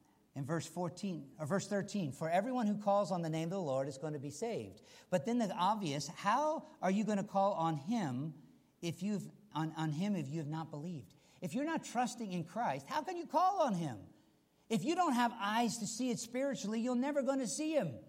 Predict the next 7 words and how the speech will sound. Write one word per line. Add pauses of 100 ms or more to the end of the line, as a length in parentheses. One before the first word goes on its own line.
(1700)
He
says, (680)
"How
are
people
to
believe